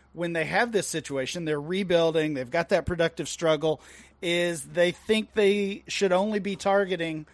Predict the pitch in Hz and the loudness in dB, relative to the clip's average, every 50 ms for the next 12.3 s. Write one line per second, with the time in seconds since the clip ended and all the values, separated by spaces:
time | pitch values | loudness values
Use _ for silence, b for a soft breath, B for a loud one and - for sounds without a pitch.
0 | b b b - 147 165 170 180 175 151 - - 190 190 196 156 117 98 104 123 | b b b -4 -2 0 0 0 -2 -4 -2 2 4 4 4 2 0 -4 -6 -8
1 | 143 135 127 139 135 123 127 120 120 120 185 196 196 196 180 - - 190 175 170 | -8 -6 -6 -6 -6 -6 -6 -8 -2 0 4 4 4 4 2 0 -2 -4 -2 -2
2 | 170 156 143 139 123 139 135 123 127 131 127 127 127 120 117 113 120 127 107 b | -2 -2 -2 0 0 -2 -2 -2 0 0 0 0 0 0 -2 -2 -2 -4 -6 b
3 | b b b - 156 156 156 151 - 160 151 143 - - 196 196 190 190 185 - | b b b -6 -2 -2 -2 -2 -2 -6 -8 -6 -2 2 4 4 4 4 2 -2
4 | b b b b b b b b b b b b _ _ _ _ - - - - | b b b b b b b b b b b b _ _ _ _ -20 -20 -20 -10
5 | 160 165 190 202 220 233 233 233 220 226 226 247 233 190 190 190 175 180 190 185 | -6 -4 -2 0 0 0 2 4 4 4 4 2 -4 -4 0 2 4 4 4 4
6 | 185 185 180 - - 185 180 175 175 175 147 - 180 202 208 202 165 120 123 156 | 4 2 0 -2 -2 0 0 0 0 0 -2 -2 0 2 2 2 0 -2 -4 -6
7 | 156 156 160 180 180 - 220 220 190 - 123 - - - 175 156 151 147 147 151 | -4 -2 -2 -2 -2 -2 -8 -10 -10 -10 -12 -12 -6 -2 0 0 2 0 0 -2
8 | 143 - - 170 156 - - 180 160 139 123 139 139 139 139 135 135 139 139 131 | -4 -6 -8 -10 -10 -8 -8 -10 -8 -6 -4 -4 -4 -4 -4 -6 -8 -8 -10 -8
9 | 123 147 151 160 170 160 139 135 123 120 143 - - 151 131 131 160 170 - - | -6 -4 -2 -2 -2 -2 -2 -6 -8 -8 -10 -8 -8 -10 -10 -10 -10 -10 -10 -12
10 | - _ B B B B B _ - 180 226 240 247 247 247 240 208 226 233 226 | -16 _ B B B B B _ -8 -8 -2 0 2 2 2 0 0 0 -2 -2
11 | 233 233 226 226 220 233 226 220 226 226 214 208 - 247 214 196 165 180 185 190 | -2 -2 -2 -2 0 0 2 2 0 -2 -2 -2 -2 -2 -2 -2 -4 -2 -2 0
12 | 190 190 - - - - | -2 -2 -4 -6 -10 -14